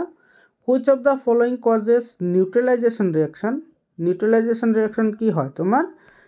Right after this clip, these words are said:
এচিড আৰু যদি বেছৰ মাজত ৰিয়েকশ্যন হয়, এইটো চল্ট আৰু ৱাটাৰ যদি ফৰ্মেশ্যন কৰে,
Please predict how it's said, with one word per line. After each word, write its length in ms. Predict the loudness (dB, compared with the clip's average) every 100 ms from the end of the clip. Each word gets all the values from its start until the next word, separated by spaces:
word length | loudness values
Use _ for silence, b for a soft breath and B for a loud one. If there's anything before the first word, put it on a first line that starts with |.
| b -2
এচিড 400 | -2 -2 -2 0
আৰু 160 | 2 0
যদি 240 | -2 -2
বেছৰ 380 | 0 -2 0 -2
মাজত 320 | 0 -2 -2 -6
ৰিয়েকশ্যন 480 | -2 -2 0 -2 0
হয়, 220 | 0 -2
এইটো 260 | -2 -4 -6
চল্ট 580 | -10 -6 0 2 0 -4 -12 -4
আৰু 180 | 0 2 2
ৱাটাৰ 340 | 0 0 -2
যদি 240 | -2 -4 -2
ফৰ্মেশ্যন 500 | -2 0 -2 -2 -4
কৰে, 200 | -2 -2